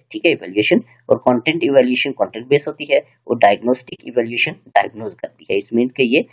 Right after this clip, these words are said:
problems को diagnose करती है। Next आपके पास फिफ्टीन है, इसमें कहता है self evaluation by student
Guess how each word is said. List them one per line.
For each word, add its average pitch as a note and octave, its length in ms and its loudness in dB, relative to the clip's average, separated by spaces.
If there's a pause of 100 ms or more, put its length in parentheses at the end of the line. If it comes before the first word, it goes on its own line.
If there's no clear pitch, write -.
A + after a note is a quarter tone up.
(240)
problems G#2+ 380 2
को - 120 4 (140)
diagnose D#2+ 400 -2
करती - 300 -14
है। F#2+ 60 -2
Next - 280 -4
आपके - 200 -2
पास - 140 -20
फिफ्टीन D3+ 420 -6
है, E3+ 60 -2 (720)
इसमें G#3+ 300 2
कहता D#3+ 280 0
है C#3 140 2 (920)
self - 380 2 (140)
evaluation C#3 540 4 (120)
by C3+ 160 6
student A2+ 520 -4